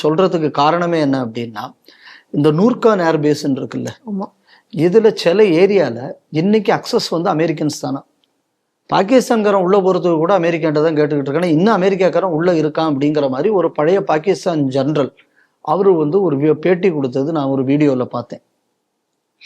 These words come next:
Speaker 1: அப்ப அமெரிக்கா is still using Pakistan as its base. நம்ம ஆள் அங்க போய் அடிச்சிருக்கான்.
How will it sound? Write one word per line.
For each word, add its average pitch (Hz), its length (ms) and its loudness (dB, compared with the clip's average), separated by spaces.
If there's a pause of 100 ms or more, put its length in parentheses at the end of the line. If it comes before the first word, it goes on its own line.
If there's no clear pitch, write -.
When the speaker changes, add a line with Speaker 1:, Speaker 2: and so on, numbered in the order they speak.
(180)
Speaker 1:
அப்ப 185 220 0
அமெரிக்கா 247 520 4
is 285 140 2
still - 520 2 (540)
using 240 360 2
Pakistan 196 600 2
as 156 180 -2
its 139 260 -6
base. - 360 -8 (1400)
நம்ம 262 380 4
ஆள் 330 100 10
அங்க 285 280 4
போய் 302 140 6
அடிச்சிருக்கான். 190 460 0